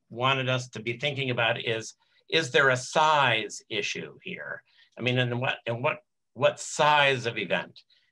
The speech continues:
And I know that the, um, committee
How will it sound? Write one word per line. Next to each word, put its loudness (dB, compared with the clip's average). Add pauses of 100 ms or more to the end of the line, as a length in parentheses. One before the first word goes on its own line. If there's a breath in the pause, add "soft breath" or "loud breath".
(120)
And 0
I 4
know 4
that -4
the, 0
um, -2 (1080)
committee 2